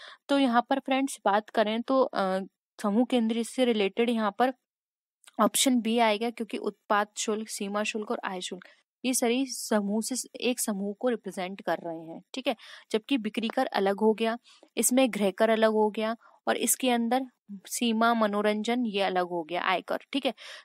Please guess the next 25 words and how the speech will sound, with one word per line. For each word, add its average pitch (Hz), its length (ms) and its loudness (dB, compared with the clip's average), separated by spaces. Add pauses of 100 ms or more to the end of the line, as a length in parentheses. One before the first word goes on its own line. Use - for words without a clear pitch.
तो 277 60 2
यहाँ 240 180 0
पे 269 100 -4
उत्पाद, 226 560 -6
सीमा 208 380 2
शुल्क 220 300 0
और 226 100 2
आयकर 185 420 -4
ये 226 200 -2
एक 214 340 2
ही 240 60 -2
से 262 120 -2
संबंधित 185 600 -4
हैं, 285 140 2 (360)
तो 262 60 2
यहाँ 233 180 4
पे 226 100 2
ऑप्शन 208 420 4
बी 208 120 4
राइट 170 260 4
आंसर 160 300 -2
हो 190 200 -8
जाएगा। - 380 -10 (160)
ठीक 277 140 0
है, 302 60 4